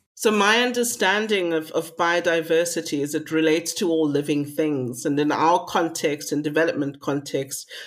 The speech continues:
we're talking about nature, wildlife, and people being a part of that lexicon. So genetic diversity, species, ecosystem, um,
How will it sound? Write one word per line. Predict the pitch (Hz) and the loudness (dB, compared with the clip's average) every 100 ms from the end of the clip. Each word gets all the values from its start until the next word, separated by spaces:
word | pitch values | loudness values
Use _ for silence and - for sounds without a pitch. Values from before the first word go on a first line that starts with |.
| - | -4
we're | 160 160 | 0 2
talking | 160 160 160 156 | 4 2 4 2
about | 156 151 147 | 4 2 2
nature, | 147 151 156 - 147 131 | 4 2 2 0 0 0
wildlife, | 139 143 151 156 131 127 139 | 0 2 2 0 -2 -2 -4
and | 139 | -4
people | 139 147 147 139 | -2 -4 -2 -4
being | 139 127 | -2 -2
a | 127 | -2
part | 127 131 135 127 | -2 -4 -2 -8
of | 123 | -4
that | 127 123 | -4 -2
lexicon. | 123 120 - 143 - 113 120 | -2 0 -2 -4 -4 -8 -8
So | - - 139 123 123 - - - _ | -8 -2 0 0 -2 -6 -16 -18 _
genetic | 160 147 143 143 | 4 6 6 2
diversity, | - 143 135 135 131 139 - 135 | 2 2 4 2 2 -4 -2 0
species, | 135 - - 147 147 143 135 135 131 - 151 | 0 -4 0 0 0 -2 0 0 -2 -2 -2
ecosystem, | 147 - 135 - 135 - 131 123 - - _ _ _ _ | -2 0 0 0 -2 0 -2 -2 -4 -12 _ _ _ _
um, | 147 135 135 131 135 | 0 2 2 0 0